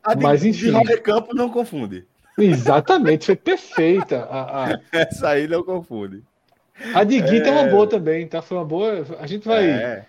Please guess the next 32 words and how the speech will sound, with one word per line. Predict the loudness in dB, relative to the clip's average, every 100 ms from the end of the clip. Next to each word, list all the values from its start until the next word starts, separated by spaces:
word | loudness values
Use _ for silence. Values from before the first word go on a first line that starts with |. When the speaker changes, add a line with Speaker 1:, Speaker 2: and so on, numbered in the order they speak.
| _
Speaker 1:
é. | -18 -16 -16 -16 -20 -20 _
Speaker 2:
Porque, | -4 0
Speaker 1:
A | 2 4
Speaker 2:
pô, |
Speaker 1:
de | 4
Guita | 0 -2 -2
Speaker 2:
o, | -2
Speaker 1:
tem | -2
Speaker 2:
o |
Speaker 1:
que | 0
ser | 2
aquela | 2 2 2
de | 0
Wembley. | 0 2 0 -2 -2
Aque-, | -6 -8 -8
é | -4 -4
um | -6
amistoso | -10 -10 -10 -10 -12
aquilo, | -16 -16
né? | -14
Se | -16
eu | -16
não | -16
me |
engano. | -14 -14 -16 _ _ _ _ _ _
Speaker 2:
Que | 2
ele | 2
Speaker 1:
O |
Speaker 2:
faz | 2 0
do | 0
Speaker 1:
Wembley, |
aquela | 0